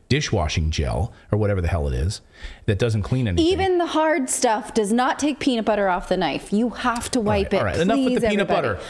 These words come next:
Speaker 2: That, I will never stop
Speaker 1: Enough
Speaker 2: until
Speaker 1: with the
Speaker 2: this
Speaker 1: peanut
Speaker 2: sto-
Speaker 1: butter. But the, the stuff doesn't work. So then you, what, the problem is you take it out of the dishwasher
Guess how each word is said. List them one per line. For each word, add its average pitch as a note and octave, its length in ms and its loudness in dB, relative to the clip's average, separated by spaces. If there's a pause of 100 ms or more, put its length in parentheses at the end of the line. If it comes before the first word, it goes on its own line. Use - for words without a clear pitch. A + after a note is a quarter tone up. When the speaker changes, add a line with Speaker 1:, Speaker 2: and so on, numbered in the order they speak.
(160)
Speaker 2:
That, A3 200 2
I A3+ 120 2
will A3+ 140 0
never B3 400 0
stop A3+ 360 0
Speaker 1:
Enough A#3+ 260 0
Speaker 2:
until G#3+ 120 2
Speaker 1:
with F#3+ 40 0
the G#3 60 0
Speaker 2:
this G3+ 80 2
Speaker 1:
peanut A#3 220 0
Speaker 2:
sto- - 20 -10
Speaker 1:
butter. B2+ 240 0 (260)
But F#3+ 160 2
the, G3 100 2
the F3 140 -2
stuff A#3 300 0
doesn't G#3+ 260 0
work. A#3+ 240 0
So F3 160 2
then G3+ 180 2
you, G3 100 0
what, E3+ 240 0
the - 60 0
problem A3+ 360 0
is D#3 140 0
you D3+ 100 0
take F#3 240 0
it F#3+ 60 2
out F3+ 120 2
of D#3 60 -2
the E3 60 -2
dishwasher D3+ 720 0